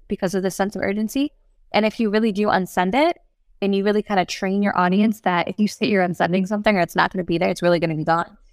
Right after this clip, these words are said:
that will only make them act faster the next times you do it.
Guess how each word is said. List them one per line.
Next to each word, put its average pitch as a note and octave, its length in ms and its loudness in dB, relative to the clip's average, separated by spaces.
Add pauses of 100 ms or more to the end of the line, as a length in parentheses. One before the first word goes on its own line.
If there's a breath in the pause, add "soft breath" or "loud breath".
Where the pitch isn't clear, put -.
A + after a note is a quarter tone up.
(220)
that G#3 240 2
will G#3+ 180 2
only F#3+ 280 0
make F#3 260 -2
them F3+ 240 4
act - 380 -6
faster A3 500 0
the G3+ 120 0
next E3+ 340 -2
times F3 340 -2
you E3 80 -2
do - 140 -8
it. - 200 -14